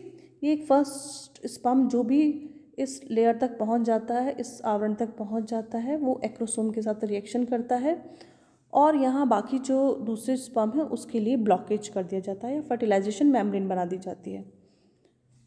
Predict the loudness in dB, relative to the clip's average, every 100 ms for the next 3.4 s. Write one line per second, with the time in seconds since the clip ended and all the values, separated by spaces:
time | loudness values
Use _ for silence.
0 | _ _ _ _ _ _ _ _ _ _
1 | _ _ _ _ _ -14 -14 -8 2 4
2 | 6 6 4 0 -6 -14 -6 -2 2 0
3 | 0 -2 0